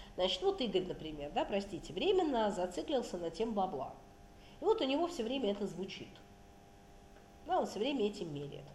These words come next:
Вот, значит, развязал он вот этот там кармический узел, который мы будем подробно разбирать позже. Да, там, убрал какую-то проблему. И если для, там, например, Ольги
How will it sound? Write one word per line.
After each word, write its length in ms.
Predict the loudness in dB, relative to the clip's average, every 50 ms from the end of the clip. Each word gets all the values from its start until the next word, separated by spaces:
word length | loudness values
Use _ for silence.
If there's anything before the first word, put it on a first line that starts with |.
| -18 -20 -20 -20 -20 -20 -20 -18 -18 -12 -4 2
Вот, 180 | 4 4 4
значит, 340 | 6 4 4 4 2 0 -4 -4 -6 -12 -10 -4
развязал 600 | 0 0 0 2 2 0 2 6 8 8 8 6
он 140 | 4 0 -2
вот 180 | -4 -4 -2 -2
этот 160 | -2 -2 -2
там 140 | -6 -6 -2
кармический 680 | 2 2 2 2 2 -2 -2 -4 -8 -8 -6 -6 -4
узел, 400 | 2 6 6 6 6 6 2 4
который 320 | 4 2 2 2 0 -2
мы 120 | -2 -2 -2
будем 260 | -2 -4 -4 -4 0
подробно 480 | 2 2 4 4 2 0 0 0 -2 -2
разбирать 540 | -2 -2 0 2 2 4 2 0 0 -4
позже. 440 | -2 0 0 0 0 -2 -4 -8 -10 -10 -12 -16 -18 -20 -20 -18 -8 0
Да, 140 | 4 4 4
там, 260 | 4 4 0 0 -2 -6 -12 -14 -12 -6
убрал 320 | 0 2 4 6 6 4 4
какую-то 360 | 0 -2 -2 -2 -4 -4 -4
проблему. 640 | -2 0 0 2 2 4 2 4 2 0 -2 -2 -4 -8 -14 -18 -18 -20 -20 -20 -16 -10 -8
И 60 | -6
если 440 | -2 2 2 2 2 2 -2 -4 -4
для, 380 | -2 2 4 6 6 6 4
там, 220 | 4 2 0 0 0
например, 420 | -2 -4 -4 0 2 2 2 2 0 0
Ольги 560 | 4 6 6 6 4 2 -2 -6 -6 -6